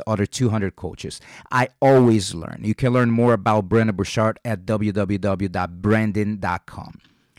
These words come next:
In the book, he mentions that if you want to reach higher levels of performance in anything you do, you must consistently, and that is a key word, consistently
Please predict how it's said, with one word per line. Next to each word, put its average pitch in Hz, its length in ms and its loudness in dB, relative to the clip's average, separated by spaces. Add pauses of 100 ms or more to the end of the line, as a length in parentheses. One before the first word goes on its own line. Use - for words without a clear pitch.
In 143 140 2
the 185 80 6
book, 127 300 4
he 147 100 0
mentions 143 400 0
that 120 200 2
if 127 220 -2
you 120 80 4
want 151 260 2
to 226 140 0
reach 127 420 0 (360)
higher 180 400 4
levels 127 320 2
of - 160 -2
performance 110 540 0
in 107 200 -2
anything 170 440 4
you 110 100 4
do, 120 280 2 (180)
you 123 180 2
must 120 460 0
consistently, 101 1040 0 (280)
and 104 140 -2
that 123 160 2
is 120 100 2
a 113 60 2
key - 220 0
word, 101 300 0 (100)
consistently 117 1000 -2